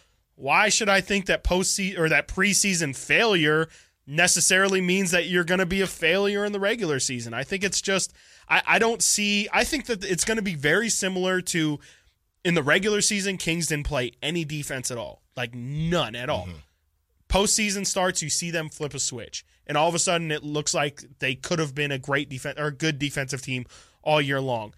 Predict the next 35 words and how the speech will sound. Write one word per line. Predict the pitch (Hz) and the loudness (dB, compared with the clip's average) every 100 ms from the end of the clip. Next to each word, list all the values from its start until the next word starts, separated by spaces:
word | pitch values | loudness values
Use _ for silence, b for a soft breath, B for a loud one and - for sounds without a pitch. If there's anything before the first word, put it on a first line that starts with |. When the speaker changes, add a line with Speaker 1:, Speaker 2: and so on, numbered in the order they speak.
| _ _ _ _ - - | _ _ _ _ -20 -2
Speaker 1:
I | 196 | 2
think | 226 | 4
it's | 202 208 | 2 2
gonna | 190 | 2
be | 170 | 2
a | |
similar | 147 - 196 190 180 160 | 2 2 2 2 2 4
switch | 147 - - 180 175 - | 4 2 2 2 2 2
flipped | - - 165 143 - | -4 -2 0 0 -2
with | 143 - | -6 -4
preseason | 180 160 160 147 | -2 0 -2 -2
and | 139 | -4
regular | 127 131 131 120 | -4 -4 -4 -4
season. | - 120 123 | -6 -6 -4
I | 127 | -2
think | 170 147 B B _ | -2 -4 B B _
just | 185 - | -2 0
in | 156 | -2
terms | 175 170 | -2 -2
of | 151 | -4
how | - 156 185 | 0 2 2
it's | 180 | 0
gonna | 190 175 | -2 0
look, | 147 156 - | 0 0 0
I | |
think | - 156 | -2 -2
the | 143 | -4
Kings | - 180 160 | -4 -4 -2
are | |
gonna | 151 135 | -2 0
actually | 120 156 - 160 | 0 2 2 0
run | 123 139 156 180 | -2 0 2 4
an | 160 | 4
offense | 139 151 170 151 185 - | 4 4 2 0 0 -2
for | - 160 151 | 0 0 0